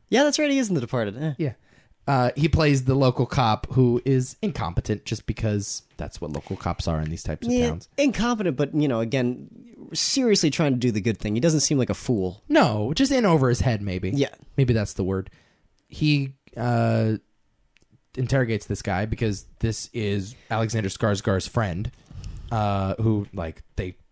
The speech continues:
Speaker 2: they killed the cops together
Speaker 1: Mm-hmm.
Speaker 2: after they found out that they were investigating the disappearance
Speaker 1: This
Speaker 2: of the
Speaker 1: scene,
Speaker 2: wife.
Speaker 1: like, seriously freaked me out. <laughs>
Speaker 2: Oh, my God, yeah.
Speaker 1: <laughs> I had no idea what this guy was gonna do.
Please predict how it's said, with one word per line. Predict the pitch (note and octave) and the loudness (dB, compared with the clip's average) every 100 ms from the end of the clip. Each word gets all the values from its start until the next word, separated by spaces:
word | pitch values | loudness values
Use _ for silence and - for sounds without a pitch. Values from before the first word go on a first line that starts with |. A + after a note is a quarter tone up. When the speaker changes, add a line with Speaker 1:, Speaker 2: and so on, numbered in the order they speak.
| - | -8
Speaker 2:
they | G#2 | -8
killed | - F#2 D#2+ | -4 -6 -6
the | |
cops | - G2 - - | -6 -6 -6 -8
together | - D#2+ E2 E2+ | -4 -2 -2 -2
Speaker 1:
Mm-hmm. | A2 A2+ | -4 -4
Speaker 2:
after | F2+ - F2+ | -4 -4 -2
they | E2+ E2 | -2 -4
found | - F2 E2 | -4 -4 -2
out | E2 D#2+ | -2 -2
that | D#2+ | -4
they | E2 | -4
were | D#2 | -4
investigating | D#2 E2 - D#2+ D#2+ D2+ | -4 -6 -8 -6 -4 -4
the | D2 | -4
disappearance | D#2 - E2 D2 - - - | -6 -6 -6 -6 -8 -16 -14
Speaker 1:
This | - A2+ - | -6 -2 -2
Speaker 2:
of | A2+ | 0
the | |
Speaker 1:
scene, | E2+ | 0
Speaker 2:
wife. | D2+ E2+ - _ | 0 -2 -6 _
Speaker 1:
like, | A2+ G2+ | -14 -8
seriously | - - G3 E3+ D3+ - B2 | -2 0 2 4 4 0 -4
freaked | - A#2+ - | -4 -6 -4
me | G2+ F#2 | -4 -4
out. | G2 - - | -4 -4 -4
<laughs> | G3+ | 2
Speaker 2:
Oh, | F3+ E3 | 4 4
my | - - | 2 -2
God, | C3 G#2 F2+ | 0 -2 -2
yeah. | A2+ G#2 E2 D3+ - E3 - | -4 -4 -2 -2 0 -4 -4
Speaker 1:
<laughs> | C#3+ C3 - C3+ | -12 -10 -8 -2
I | |
had | A#2+ C3 B2 | 0 2 0
no | B2 C3+ D3 C#3+ | 2 4 4 4
idea | C3+ B2+ A#2+ A2 | 2 2 0 0
what | A2 | -2
this | A2 G#2+ | -6 -4
guy | G#2 | -2
was | G2+ G2 | -2 -4
gonna | G2+ F#2+ | -6 -8
do. | - G#2 | -10 -10